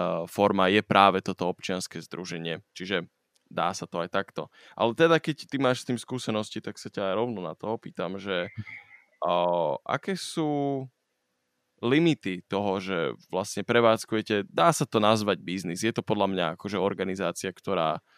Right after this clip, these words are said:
o, má nejaké svoje štruktúry, systémy a generuje nejaký zisk, čiže v istom zmysle slova to biznis je.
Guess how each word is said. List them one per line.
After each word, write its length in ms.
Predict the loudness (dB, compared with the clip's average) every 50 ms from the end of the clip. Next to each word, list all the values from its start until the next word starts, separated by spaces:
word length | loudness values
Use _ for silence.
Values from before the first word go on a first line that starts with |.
| _ -20 -20 _ _
o, 240 | -8 -4 -2 -2 0
má 180 | 0 0 0 2
nejaké 360 | 2 0 0 -2 -2 -6 -8
svoje 240 | -8 -6 -4 -4 -6
štruktúry, 500 | -6 -8 -8 -8 -8 _ -6 -6 -4 -4
systémy 540 | -6 -8 -10 -8 -6 -2 -2 0 0 0 0
a 100 | 0 -2
generuje 480 | -2 -2 0 0 2 2 2 2 2
nejaký 320 | 2 0 0 -2 -4 -8 -8
zisk, 300 | -6 -6 -8 -8 -10 -10
čiže 260 | -8 -6 -4 -4 -4
v 300 | -4 _ _ _ _ -6
istom 480 | -6 -4 -2 -2 -2 -2 -2 -4 -8 -12
zmysle 520 | -10 -6 -2 -2 -2 0 -2 -2 -2 -2 -2
slova 320 | -2 0 2 2 2 2
to 160 | 0 -2 -8 -6
biznis 480 | -4 -4 -4 -4 -4 -4 -6 -6 -8
je. 320 | -8 -4 -2 0 0 -2